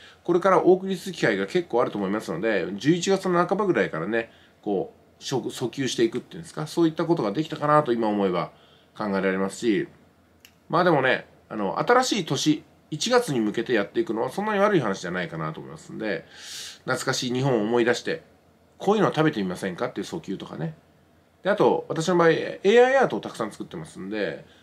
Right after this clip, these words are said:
あの、これぜひね、エーアイアートも組み合わせて、まあ、お菓子と、あ、日本人の、まあ、主に女性ですか、こういったものを組み合わせて、商品訴求していったらどうかなと思うのと、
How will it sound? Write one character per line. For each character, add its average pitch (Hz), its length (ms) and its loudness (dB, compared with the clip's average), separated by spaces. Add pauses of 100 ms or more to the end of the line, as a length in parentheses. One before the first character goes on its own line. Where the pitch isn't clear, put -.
(220)
あ 104 80 -12
の、 98 140 -4
こ 165 140 0
れ 156 80 0
ぜ 226 160 0
ひ 143 80 -4
ね、 107 180 -2
エ 139 80 2
ー 147 60 6
ア 151 60 6
イ 151 80 6
ア 135 40 4
ー - 40 0
ト - 100 -2
も 170 100 -6
組 110 200 -6
み 117 80 2
合 120 40 4
わ 120 60 2
せ 101 120 -10
て、 185 320 0 (600)
ま 120 80 -2
あ、 - 140 -4 (220)
お 127 80 -12
菓 139 140 0
子 - 120 -8
と、 190 320 2 (280)
あ、 101 180 -6
日 113 120 -2
本 117 160 0
人 107 180 0
の、 80 180 -6 (140)
ま 110 120 -10
あ、 - 60 -10
主 135 200 0
に 95 140 -4
女 104 80 -6
性 120 160 -2
で 113 80 0
す - 80 -18
か、 - 80 -20 (160)
こ 139 100 -4
う 143 60 0
い - 20 -4
っ - 40 -20
た 151 100 0
も 165 100 2
の 120 60 2
を - 40 -6
組 104 180 -6
み 101 60 -2
合 101 40 0
わ 98 60 -2
せ 87 120 -10
て、 82 140 -6 (680)
商 120 200 0
品 117 120 0
訴 107 160 -2
求 90 120 -4
し - 80 -12
て - 80 -10
い 95 40 -6
っ - 20 -20
た 87 100 -10
ら 80 60 -10
ど 95 120 -6
う 85 40 -10
か 90 120 -14
な 90 180 -10
と 87 80 -14
思 85 160 -14
う 82 40 -14
の 80 40 -14
と、 104 400 -2